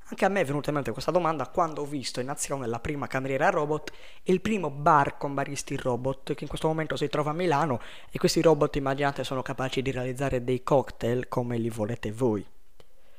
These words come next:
Un certo Federico Pistono ha anche scritto un libro su questo fatto che si chiama "I robot ruberanno il lavoro, ma va bene così". Però analizziamo il lavoro che i robot svolgono per noi.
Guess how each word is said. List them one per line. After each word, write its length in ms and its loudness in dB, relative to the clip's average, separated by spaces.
Un 140 -6
certo 220 2
Federico 480 6
Pistono 400 2
ha 60 0
anche 200 -2
scritto 340 -4
un 80 -4
libro 320 -2
su 220 -4
questo 500 -2
fatto 480 4
che 120 -4
si 100 -2
chiama 260 -2
"I 40 0
robot 400 0
ruberanno 420 0
il 60 0
lavoro, 400 2
ma 140 -2
va 120 -2
bene 300 -4
così". 360 -8
Però 200 4
analizziamo 800 -2
il 120 -4
lavoro 300 0
che 140 -4
i 20 0
robot 340 -4
svolgono 460 -6
per 220 -6
noi. 340 -6